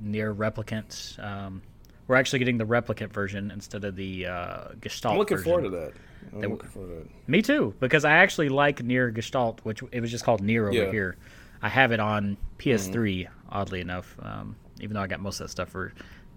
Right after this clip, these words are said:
Speaker 1: three sixty that generation. But I have it on P S three. It's essentially that game, but slightly different, uh, story, and you have a different main
Speaker 2: Yeah,
Speaker 1: character.
Speaker 2: I remember that.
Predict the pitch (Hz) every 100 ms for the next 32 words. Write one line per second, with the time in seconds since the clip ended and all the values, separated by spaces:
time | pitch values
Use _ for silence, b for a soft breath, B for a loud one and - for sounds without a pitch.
0 | - - 104 - 104 - 95 92 87 95
1 | 95 92 95 101 110 147 147 127 107 -
2 | 113 104 - B B B 143 160 - 220
3 | - 170 131 131 127 127 127 113 107 117
4 | 110 110 - - - - - - 127 123
5 | 123 120 117 127 113 - - - 110 107
6 | 101 101 98 - 120 117 110 101 104 104
7 | 95 98 92 92 90 147 131 107 107 139
8 | 143 113 101 98